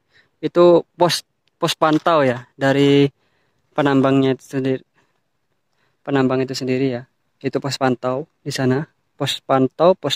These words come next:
jaga, warung itu juga di sana. Sekarang ini sisi kanan dan kirinya itu tidak bisa diakses karena itu adalah jalur lahar Semeru.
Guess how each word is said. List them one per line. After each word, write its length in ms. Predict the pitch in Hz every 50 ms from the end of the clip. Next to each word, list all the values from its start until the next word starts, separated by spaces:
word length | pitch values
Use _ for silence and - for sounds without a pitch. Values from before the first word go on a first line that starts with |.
| - _
jaga, 560 | - 135 135 127 143 147 143 151 170 190 - _ _ _ _ _ _ _ _ _
warung 560 | - 127 139 135 139 139 147 156 170 190 208 214 - _ _ _
itu 240 | - 139 - - 143
juga 240 | 147 139 143 139 131
di 100 | 135 139
sana. 320 | - - 127 131 127 156 - _ _ _ _ _ _ _ _ _ _ _ _ _ _
Sekarang 680 | - - 143 139 135 143 160 170 175 180 185 180 180 - -
ini 480 | 151 143 143 165 175 175 165 160 160 156 - _ _ _ _ _ _ _ _ _ _
sisi 240 | - 143 135 147 143
kanan 240 | - 151 151 151 147
dan 120 | 139 139 131
kirinya 400 | 139 147 143 147 143 143 147 143
itu 400 | 143 - - 180 180 175 175 170 _ _ _ _ _ _ _ _
tidak 320 | - 151 151 147 139 -
bisa 720 | 147 143 147 143 - - - 165 160 160 165 165 165 165 - - _ _ _ _ _ _ _ _ _ _ _ - _ _ _ - - _ _ _ _ _ _ _ _ _ _ _ _ _ _ _ _ _ _ _ _ _ _ _ _ _
diakses 400 | _ - 156 151 147 - - 165
karena 640 | - - 160 147 151 156 160 156 156 156 156 156 151 139 - - _ _ _ _ _ _ _ _ _ _ _ _ _ _
itu 240 | - 147 - - 151
adalah 320 | 147 143 143 135 139 135 -
jalur 240 | 139 131 135 135
lahar 240 | 135 127 127 135 -
Semeru. 480 | - 135 135 131 131 127 123 120 120